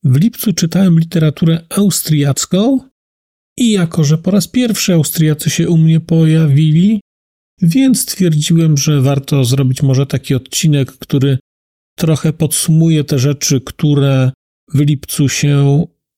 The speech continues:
w ramach tego mojego podcastu pojawiły. I tak, chciałem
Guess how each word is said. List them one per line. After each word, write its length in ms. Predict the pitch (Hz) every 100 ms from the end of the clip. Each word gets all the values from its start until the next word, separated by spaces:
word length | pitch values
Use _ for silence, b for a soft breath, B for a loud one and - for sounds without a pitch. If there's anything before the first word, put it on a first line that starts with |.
| _ _ _ -
w 100 | -
ramach 380 | 143 139 139 -
tego 220 | 135 131
mojego 300 | 131 131 135
podcastu 540 | 143 135 139 131 -
pojawiły. 680 | 131 131 127 117 110 127 196 - _ _ _ _ _ _ _ _ _ _ _ -
I 160 | 226
tak, 680 | - 170 110 - - - - _ _ _ _ _ _ _
chciałem 720 | - - 214 277 285 262 214